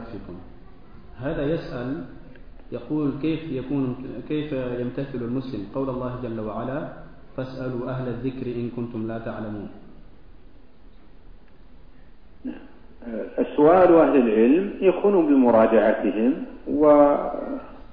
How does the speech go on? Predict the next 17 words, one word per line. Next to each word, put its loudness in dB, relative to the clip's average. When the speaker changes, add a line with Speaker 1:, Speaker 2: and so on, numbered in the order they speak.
Speaker 2:
ال-، 2
الأحوال 2
التي 2
ترد 6
على 2
الإنسان. 0
إذا 6
عرضت 4
عليك 4
مسألة، 4
فقبل 4
أن 4
تقدم 0
عليها 2
تسأل 4
علماء 2
الشرع 4